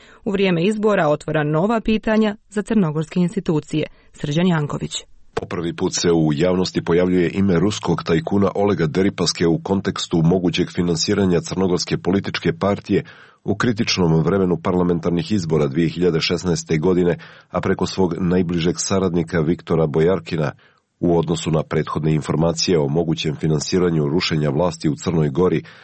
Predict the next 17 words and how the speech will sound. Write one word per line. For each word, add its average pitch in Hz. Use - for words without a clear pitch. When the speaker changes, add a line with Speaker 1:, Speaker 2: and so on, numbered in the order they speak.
Speaker 2:
a 80
time 98
i 82
prekidanju 87
puta 95
ka 82
članstvu 82
u 80
nato 80
savez, 95
koju 90
su 90
objavljivali 90
zapadni 82
mediji, 92
ovoga 92
puta 95